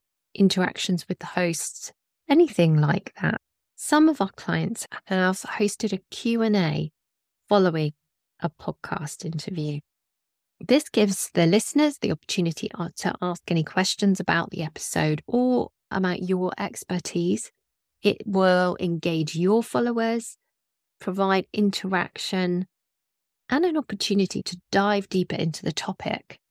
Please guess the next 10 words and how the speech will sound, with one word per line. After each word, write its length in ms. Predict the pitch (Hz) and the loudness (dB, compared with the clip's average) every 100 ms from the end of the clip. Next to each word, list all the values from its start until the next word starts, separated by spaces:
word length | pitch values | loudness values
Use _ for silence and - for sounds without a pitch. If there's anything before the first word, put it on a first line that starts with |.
| _ | _
that 180 | 160 - | -4 -2
you 60 | 156 | -4
talked 420 | - - - - | -6 -6 -6 -8
about. 360 | - - 160 - _ _ _ _ _ | -6 -4 -4 -10 _ _ _ _ _
Some 360 | - - 262 262 | -4 2 4 4
of 140 | 226 | 2
our 140 | 190 | -2
clients 420 | - 175 156 - - | -2 -4 -2 -4 -10
are 360 | 156 160 165 - - | -8 -4 -2 -4 -2
excellent 680 | 196 - - - 170 156 | 0 0 -6 -4 -2 0